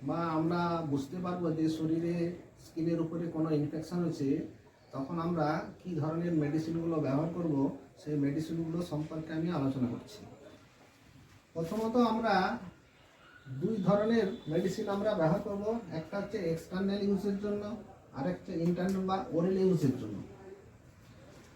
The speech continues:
প্রথমে আমরা নিওমাইসিন সালফেট অয়েনমেন্ট বা ব্যাসিট্রাসিন অয়েনমেন্ট, এই ধরনের কিছু অয়েনমেন্ট আমরা এক্সটার্নালি বাইরে ওই ক্ষতস্থানে দেওয়ার জন্য ব্যবহার করব। আর কি ওরালি ইউজ করব কি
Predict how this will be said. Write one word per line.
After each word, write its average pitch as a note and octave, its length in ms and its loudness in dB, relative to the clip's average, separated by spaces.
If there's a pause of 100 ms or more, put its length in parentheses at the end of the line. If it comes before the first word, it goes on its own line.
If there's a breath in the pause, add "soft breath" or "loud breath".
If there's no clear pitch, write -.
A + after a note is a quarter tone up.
(280)
প্রথমে G3 320 2
আমরা A3+ 160 4 (120)
নিওমাইসিন G3+ 600 4 (140)
সালফেট F#3+ 380 0 (120)
অয়েনমেন্ট G3+ 420 4 (120)
বা F3 80 4 (140)
ব্যাসিট্রাসিন F#3+ 640 0 (120)
অয়েনমেন্ট, F3 460 4 (480)
এই F3 140 0
ধরনের G#3 380 0
কিছু - 220 -4 (260)
অয়েনমেন্ট F#3 480 4
আমরা F3 140 4 (120)
এক্সটার্নালি F#3+ 580 -2 (120)
বাইরে E3 280 4 (400)
ওই E3 80 0 (100)
ক্ষতস্থানে F#3+ 480 -2 (100)
দেওয়ার E3+ 280 2
জন্য F#3+ 140 0 (120)
ব্যবহার C#3+ 320 4
করব। G3 180 -2 (1300)
আর F#3 140 2
কি A3+ 80 -6 (140)
ওরালি G3+ 320 4 (100)
ইউজ A3 160 -2 (100)
করব A3+ 140 0 (120)
কি A3 80 -6